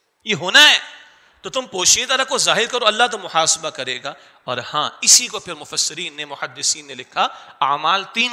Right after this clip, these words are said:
قسم کے ہیں نا، ایک دل کے اعمال ہیں، ایک زبان کے اعمال ہیں، اور ایک جوارح، دیگر اعضاء کے اعمال۔ دل کے اعمال مشہور ہم سمجھتے بس نیت کرنا، "انما الاعمال بالنیات"، ٹھیک ہے وہ نیت تو ہے۔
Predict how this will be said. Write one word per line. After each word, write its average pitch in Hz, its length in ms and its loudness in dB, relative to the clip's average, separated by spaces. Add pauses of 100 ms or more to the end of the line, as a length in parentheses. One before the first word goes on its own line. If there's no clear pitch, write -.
قسم - 280 2
کے 139 120 -8
ہیں 131 80 -12
نا، 262 140 -2 (420)
ایک 160 140 0 (260)
دل 233 160 4
کے 226 200 -4
اعمال 147 380 -2
ہیں، 104 180 -18 (760)
ایک 160 140 -2
زبان 170 440 4
کے 233 100 -4
اعمال 147 420 0
ہیں، 107 220 -16 (220)
اور 156 120 -2
ایک 165 140 -4
جوارح، 156 720 2
دیگر 180 240 0 (100)
اعضاء 143 460 4
کے 226 80 -4
اعمال۔ 135 340 -4 (440)
دل 240 100 2
کے 247 120 -2
اعمال 247 320 2
مشہور - 280 -4
ہم 202 60 -10
سمجھتے 196 340 -2
بس 185 160 -6
نیت 190 300 -2
کرنا، 185 200 -4
"انما 170 320 -4
الاعمال 165 420 2
بالنیات"، 160 460 -4 (300)
ٹھیک 240 300 -2
ہے 220 60 2
وہ 165 160 -4
نیت 170 320 -4
تو 143 120 -10
ہے۔ 160 260 4